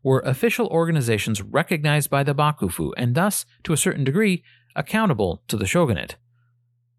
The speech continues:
The Kabu in Kabu Nakama means share, and this referred to the fact that the members of the Kabu Nakama were shareholders.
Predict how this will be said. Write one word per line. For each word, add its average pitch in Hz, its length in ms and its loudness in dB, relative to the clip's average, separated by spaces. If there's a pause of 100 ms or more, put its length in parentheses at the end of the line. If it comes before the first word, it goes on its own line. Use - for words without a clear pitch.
(340)
The 117 220 2
Kabu 151 540 0
in 113 160 -2
Kabu 110 300 0
Nakama 98 540 0 (260)
means 135 340 2
share, - 600 -2 (360)
and 147 120 2
this 220 160 0
referred 180 300 2
to 190 80 0
the 180 100 -4
fact 127 300 -2
that 113 100 -6
the - 60 -4
members 160 420 2
of 147 120 0
the 147 40 0
Kabu 107 300 0
Nakama 151 520 0 (140)
were 117 360 2
shareholders. 92 840 -2